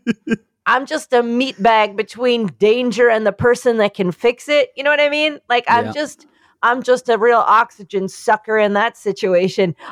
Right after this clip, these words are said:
Speaker 1: I'm useless. You know what I'm saying? Not important. Still staring.
Speaker 2: Yeah.
Speaker 1: So what do you do, Dan?
Speaker 2: <laughs> Well, I'm marginally employed.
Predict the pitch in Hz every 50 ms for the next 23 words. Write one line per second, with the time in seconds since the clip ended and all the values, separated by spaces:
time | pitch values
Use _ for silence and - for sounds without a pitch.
0 | - _ - 208 254 262 262 262 262 269 294 349 403 381 - - 269 226 165 147
1 | - - - - _ _ _ _ _ _ _ _ _ _ _ _ 277 285 294 277
2 | 302 302 320 320 320 330 349 381 466 415 - _ _ _ _ _ _ _ _ _
3 | _ _ _ 240 285 294 311 320 302 269 - - 269 269 233 185 160 139 - _
4 | _ _ _ _ _ _ _ _ _ _ _ _ _ _ _ _ _ _ _ _
5 | _ _ _ _ _ _ _ _ _ _ _ _ _ - - - - 170 147 -
6 | - - 104 - - - - 131 - _ _ _ _ _ _ _ _ _ _ _
7 | _ 107 110 107 101 98 92 - _ _ _ _ _ _ _ _ _ _ _ _
8 | _ _ _ _ _ _ _ _ _ _ _ - - 285 269 285 294 330 311 339
9 | 359 262 180 214 202 185 165 180 190 196 214 233 240 - _ _ _ 165 - -
10 | - - _ _ _ _ _ _ _ _ _ _ _ _ _ _ _ _ _ -
11 | _ _ _ - 480 640 640 659 605 403 415 427 453 605 466 370 508 659 698 740
12 | 719 679 - - 359 330 320 311 294 285 285 269 285 277 277 - 403 302 294 285
13 | 277 262 165